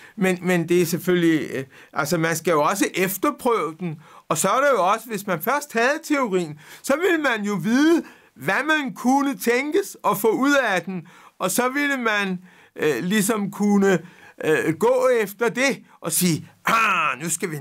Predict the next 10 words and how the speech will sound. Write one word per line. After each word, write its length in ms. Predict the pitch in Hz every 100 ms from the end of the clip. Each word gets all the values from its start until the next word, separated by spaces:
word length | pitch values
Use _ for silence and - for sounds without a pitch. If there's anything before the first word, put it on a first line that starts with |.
| 123
netop 260 | 147 196 190 196
bygge 440 | 156 143 139 143
sådan 440 | - 254 262 233 208
en 160 | 165
maskine, 540 | 156 151 - 143 139 131 - - -
og 120 | -
så 140 | - 240
kan 160 | 233 208
vi 100 | 175
lave 420 | 160 156 165